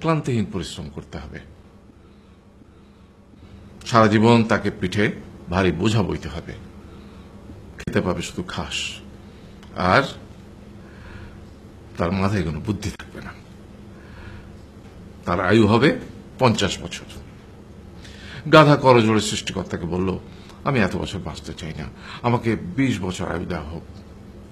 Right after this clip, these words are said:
সৃষ্টিকর্তা সেটাই মঞ্জুর করলেন। কুকুরকে যখন সৃষ্টি করা হলো,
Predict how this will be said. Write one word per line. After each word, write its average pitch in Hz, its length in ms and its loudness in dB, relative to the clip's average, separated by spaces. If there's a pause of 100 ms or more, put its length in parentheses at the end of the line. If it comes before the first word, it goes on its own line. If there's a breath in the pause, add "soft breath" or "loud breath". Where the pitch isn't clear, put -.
(120)
সৃষ্টিকর্তা - 540 -8
সেটাই - 260 -6
মঞ্জুর 90 380 -4
করলেন। - 440 -14 (1900 loud breath)
কুকুরকে 185 460 8
যখন 117 220 2
সৃষ্টি - 340 -4
করা 92 180 -4
হলো, 90 280 -6